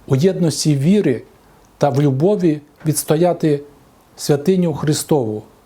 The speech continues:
не мечем, а молитвою, не ненавистю, а правдою Божою. І навіть якщо державні закони не здатні нас захистити,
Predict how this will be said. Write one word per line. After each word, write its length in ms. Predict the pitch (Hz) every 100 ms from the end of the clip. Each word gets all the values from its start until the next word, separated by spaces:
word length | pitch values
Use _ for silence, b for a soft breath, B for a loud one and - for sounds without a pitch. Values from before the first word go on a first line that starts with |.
| _
не 100 | 143
мечем, 480 | 156 165 - 190 117 - _ _ -
а 120 | 139
молитвою, 680 | 135 135 196 190 160 147 139 - _ _ _
не 120 | 147
ненавистю, 640 | 180 202 156 131 - 120 113 - _
а 140 | - 135
правдою 480 | - 135 127 131 131
Божою. 500 | 131 120 101 98 98 - _ _ _ _ B B B -
І 60 |
навіть 300 | 165 180 175
якщо 240 | 170 - 175
державні 500 | 170 156 196 180 143
закони 480 | 151 147 175 160
не 180 | 151 151
здатні 380 | 147 170 196 165
нас 180 | 156 139
захистити, 760 | 143 135 135 - 135 117 110